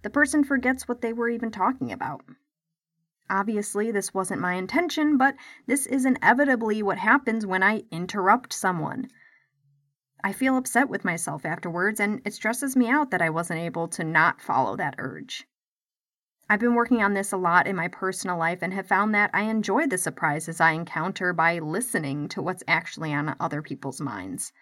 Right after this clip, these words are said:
People surprise me all of the time. It's a humbling experience to realize that you have no idea what others are thinking and what's going on in their heads,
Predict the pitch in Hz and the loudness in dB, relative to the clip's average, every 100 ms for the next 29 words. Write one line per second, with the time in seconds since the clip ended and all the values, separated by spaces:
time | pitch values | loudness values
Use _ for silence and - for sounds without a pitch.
0 | _ _ _ _ _ _ _ - 269 330 | _ _ _ _ _ _ _ 0 0 0
1 | - 262 262 269 262 277 269 - 208 349 | -2 2 4 4 6 4 4 6 8 6
2 | - - - - - - _ _ _ _ | 2 -8 -8 -10 -14 -20 _ _ _ _
3 | _ _ _ 214 226 214 226 233 233 208 | _ _ _ -2 -2 2 2 4 2 2
4 | 185 - - 196 214 202 - 196 190 196 | -4 -6 0 2 2 -2 -4 -2 0 2
5 | 190 202 202 196 214 254 294 277 277 269 | 2 2 0 -2 0 0 2 4 2 0
6 | 226 240 254 285 285 - 233 226 214 214 | 0 4 6 6 4 4 2 0 -4 -4
7 | 196 190 185 196 202 185 190 196 180 180 | -2 -2 0 0 2 0 -2 -6 -6 -8
8 | - - - 185 170 170 185 180 170 170 | -12 -20 -8 -4 -4 -4 -4 -4 -4 -4
9 | 170 165 170 202 208 202 - | -4 -6 -2 2 2 0 -8